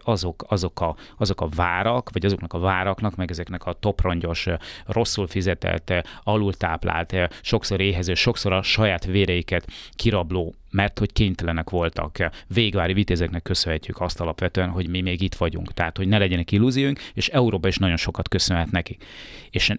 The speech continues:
nekem, amikor, ö, ez az érzés bennem van, és oda megyek ezekhez a helyekhez, hiába érnek térdék ezek a romok, és hiába nincsenek harminc méter magas, ö, tornyok, ö, várfalak, és nem lobognak a, a, a tetejükön, ö, hatalmas, ö, árpádsávos zászlók, stb., stb., stb.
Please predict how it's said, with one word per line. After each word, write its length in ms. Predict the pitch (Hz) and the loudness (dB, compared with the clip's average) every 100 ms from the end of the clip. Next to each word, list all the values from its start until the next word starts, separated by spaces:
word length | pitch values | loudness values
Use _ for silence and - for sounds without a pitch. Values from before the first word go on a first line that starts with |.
| - | -2
nekem, 560 | 98 113 - 160 160 - | 0 0 0 0 0 0
amikor, 460 | 101 98 - 95 - | 2 2 2 0 2
ö, 140 | 95 90 | 0 2
ez 160 | 113 | 2
az 120 | 117 98 | 2 2
érzés 300 | 90 87 82 | 0 -2 0
bennem 300 | 107 131 139 | 2 2 0
van, 80 | |
és 120 | - 117 | 0 0
oda 160 | 117 | 0
megyek 280 | 98 87 82 | 2 0 -2
ezekhez 320 | 87 87 82 | -2 -2 -4
a 40 | 82 | -2
helyekhez, 400 | 92 113 131 - | -2 -2 -2 0
hiába 300 | 202 170 101 | 2 2 2
érnek 280 | 90 85 - | 2 0 0
térdék 420 | 104 90 92 90 | 2 2 2 2
ezek 220 | 90 87 | 2 0
a 60 | 87 | 0
romok, 400 | 87 92 107 110 | 2 0 0 -2
és 140 | - | 0
hiába 240 | 120 101 | 2 2
nincsenek 460 | 92 90 - 85 82 | 0 -2 -2 -4 -2
harminc 420 | - 87 87 85 | -2 0 0 0
méter 280 | 95 85 90 | 0 2 2
magas, 380 | 87 82 82 - | 2 2 0 0
ö, 60 | 87 - - - | 0 -2 -14 0
tornyok, 640 | 110 107 101 95 87 82 | 2 4 2 2 0 2
ö, 80 | 92 80 - - | 0 0 -2 -6
várfalak, 640 | 95 101 98 - 95 82 | -2 0 0 -2 -2 -2
és 140 | 95 - | -2 -2
nem 160 | 104 | 0
lobognak 420 | 98 92 95 90 - | 0 0 -2 -2 -2
a, 260 | 92 - | -4 -2
a, 140 | 90 90 | -2 -2
a 140 | 85 - | -6 -4
tetejükön, 640 | 90 90 85 - 87 87 - - | -4 -2 -6 -4 -4 -4 -6 -4
ö, 80 | 87 | -4
hatalmas, 720 | 80 104 - 87 85 82 - | 0 -2 -2 -2 -2 -2 0
ö, 40 | 92 - - | -2 -2 -2
árpádsávos 800 | 104 98 90 85 - 85 85 85 | -2 -2 -6 -4 -2 -2 -2 0
zászlók, 540 | 101 92 - - 80 | 2 0 -2 -8 -6
stb., 420 | - 110 - 82 | -2 -2 -2 -8
stb., 380 | 85 104 - 85 | -4 -2 -2 -4
stb. 460 | 85 123 - 156 | -2 -2 0 0